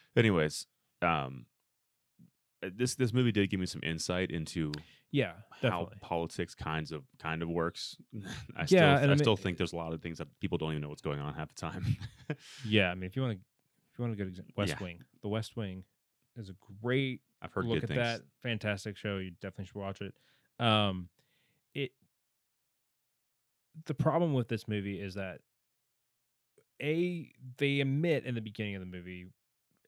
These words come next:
Speaker 2: and this is true as far as we know, so it's kinda like that, like,
Speaker 1: There's a little bit of leeway
Speaker 2: we
Speaker 1: we
Speaker 2: don't
Speaker 1: took.
Speaker 2: know some of this stuff, and obviously some of these conversations, we don't know if they happened or not, so we're just gonna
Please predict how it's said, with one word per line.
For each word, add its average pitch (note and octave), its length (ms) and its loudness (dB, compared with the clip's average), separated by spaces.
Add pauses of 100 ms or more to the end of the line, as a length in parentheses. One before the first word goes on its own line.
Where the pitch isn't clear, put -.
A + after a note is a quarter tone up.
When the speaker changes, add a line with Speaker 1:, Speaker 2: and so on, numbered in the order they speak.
Speaker 2:
and A#3 240 -8
this C4 180 -4
is G#3+ 180 -4
true F3 400 4
as G2 140 0
far A2 460 2
as G2 220 -6
we G2+ 140 -4
know, A#2 680 4
so - 80 -10
it's C#3+ 120 -6
kinda D#3 160 -2
like C3+ 140 0
that, - 160 0
like, G#2+ 400 -2
Speaker 1:
There's F4+ 240 -4
a C4+ 60 -4
little F#3+ 320 2
bit G2 180 4
of D#2 180 -4
leeway E2+ 320 4
Speaker 2:
we D2 60 4
Speaker 1:
we - 60 2
Speaker 2:
don't G2 100 2
Speaker 1:
took. D2+ 240 -2
Speaker 2:
know E3 280 -8
some F3 240 -2
of C3+ 100 -2
this A#2 160 -4
stuff, A#2+ 440 -4
and A#2+ 80 -4
obviously C3 300 -2
some B2+ 140 -4
of - 20 -2
these A#2 140 -6
conversations, G#2+ 560 -6
we G#2+ 100 -6
don't A2 240 -4
know G#2 160 0
if G2 100 -8
they G#2 100 -2
happened G2 340 -6
or F#2 80 -6
not, G#2 320 -6
so - 120 -14
we're G2 120 -12
just - 180 -18
gonna F#2 220 -12